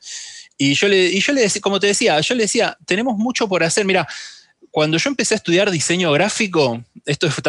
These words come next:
eh, te lo llevo a otro, <laughs> a otro terreno, ¿no, Dan? Pero, este, cuando yo empecé a estudiar diseño gráfico, nadie estudiaba diseño gráfico. No existía el diseño gráfico.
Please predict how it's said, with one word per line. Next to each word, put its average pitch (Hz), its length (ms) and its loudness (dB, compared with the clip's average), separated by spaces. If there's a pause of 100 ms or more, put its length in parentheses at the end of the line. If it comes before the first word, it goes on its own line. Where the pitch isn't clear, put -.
eh, 143 200 0 (400)
te 151 100 0
lo 165 60 2
llevo 254 180 4
a 240 40 4
otro, 196 220 2
<laughs> - 160 2
a 196 80 2
otro 202 260 0
terreno, 165 440 2
¿no, 156 200 2
Dan? 175 280 2
Pero, 135 420 0 (340)
este, 143 760 2 (380)
cuando 180 180 0
yo 277 60 0
empecé 247 220 0
a - 20 2
estudiar 202 260 0
diseño 190 320 0
gráfico, 202 580 0
nadie 226 220 2
estudiaba 127 380 2
diseño 117 320 -4
gráfico. 107 560 -6 (440)
No 202 100 0
existía 233 500 2
el 123 60 4
diseño 113 340 -2
gráfico. 110 560 -4